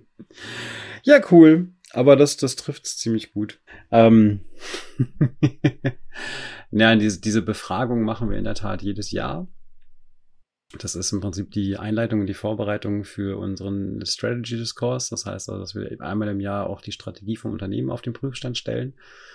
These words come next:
Und wir in der Tat einmal im Jahr die Mitarbeiter befragen, wie sie denn die Kultur von Virtual sieben mit drei Worten beschreiben möchten. Und lesen daraus natürlich halt auch gewisse Veränderungen, auch gewisse Anforderungen.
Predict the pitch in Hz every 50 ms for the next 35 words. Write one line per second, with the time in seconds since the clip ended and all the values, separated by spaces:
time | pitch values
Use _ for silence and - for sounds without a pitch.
0 | - - _ _ - 98 95 98 117 113 104 110 101 - 107 110 104 - 101 107
1 | 120 120 117 113 107 - 101 92 92 92 107 117 120 117 117 110 107 104 - -
2 | 98 110 - 107 101 92 95 95 - 98 95 95 - - - - 85 98 101 98
3 | 92 92 98 - - 95 92 92 92 92 87 - - 87 - _ 104 95 - -
4 | - 143 160 170 - - - 104 98 90 98 90 95 95 90 87 90 90 90 90
5 | 90 87 - - 90 87 87 95 95 92 92 - 104 87 87 92 92 - - 101
6 | - - - - 82 82 82 78 78 80 - - _ 90 85 78 78 82 90 87
7 | - - 98 98 95 98 98 101 107 113 117 110 107 90 98 101 110 120 131 123
8 | - 107 - - 117 117 - - - - 104 - - - 92 101 - - - -
9 | - - - 127 143 147 156 143 127 107 98 90 - 92 90 95 - - - -
10 | 120 123 123 - - 127 117 113 117 113 113 113 113 113